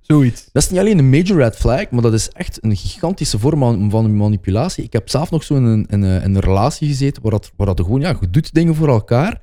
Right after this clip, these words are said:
Speaker 1: Mhm.
Speaker 2: Die pers-, andere persoon deed ook dingen voor mij. En ik zei van, "Ja, sorry, maar van het weekend heb ik geen tijd."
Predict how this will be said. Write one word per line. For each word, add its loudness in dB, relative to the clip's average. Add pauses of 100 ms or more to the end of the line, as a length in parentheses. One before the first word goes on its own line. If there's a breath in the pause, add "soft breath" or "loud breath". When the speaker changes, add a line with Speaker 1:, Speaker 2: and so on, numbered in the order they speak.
Speaker 1:
Mhm. 2 (280 loud breath)
Speaker 2:
Die -2
pers-, 2
andere 2
persoon 0
deed 0
ook 0
dingen 2
voor 0
mij. 2
En 0
ik -2
zei 0
van, 0
"Ja, 4
sorry, 2
maar 4
van 2
het 2
weekend -2
heb 0
ik -6
geen 0
tijd." -2